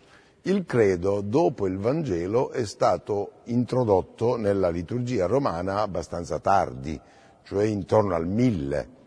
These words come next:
perché il credo di per sé non faceva parte della celebrazione eucaristica. Il credo è un elemento battesimale. Si può celebrare la messa senza il credo, ma non si può celebrare un battesimo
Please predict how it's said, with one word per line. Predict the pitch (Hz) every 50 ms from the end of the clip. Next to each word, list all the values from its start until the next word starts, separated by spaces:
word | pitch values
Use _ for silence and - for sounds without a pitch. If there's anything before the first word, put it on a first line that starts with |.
| _ _
perché | - 120 107 95 - 120
il | 117 127 139 151 151
credo | - - - 113 101 101 92 117
di | 123 139 151
per | - 208 170
sé | 127 - - 85 - - - - - - -
non | - 156 175 196 190
faceva | - - 160 123 110 107 101 110
parte | - - 87 80 82 82 - 107
della | 101 92 90 87 87 85
celebrazione | - - 98 95 92 90 76 85 85 78 - - 92 87 85
eucaristica. | 85 80 78 71 - 85 78 82 78 73 - - 92 82 73 87 80 - - - - - -
Il | - - 107 98
credo | - 117 139 135 127 101 98 95
è | 107 120
un | 123 107 98 98 101
elemento | 104 110 120 127 131 117 101 101 101 - - 104
battesimale. | 78 69 87 82 - - - 76 - - - 71 82 95 101 95 76 67 64 62 62 64 - - _ _ _ _ - - - -
Si | - - - 85 71
può | - 113 131 135 107
celebrare | - - 76 78 82 78 78 90 90 87 85 80
la | 78 78
messa | 87 92 92 - - 76 69
senza | 69 82 87 82 78 127
il | 165 175
credo, | - - 71 73 82 85 92 - - - - _
ma | - 82 101 110
non | 110 104 104 98 90
si | - - 90
può | 76 - 131 -
celebrare | - - 76 76 82 82 95 92 82
un | 80 80 82
battesimo | 95 98 - - - 80 78 76 - 80 87 85 85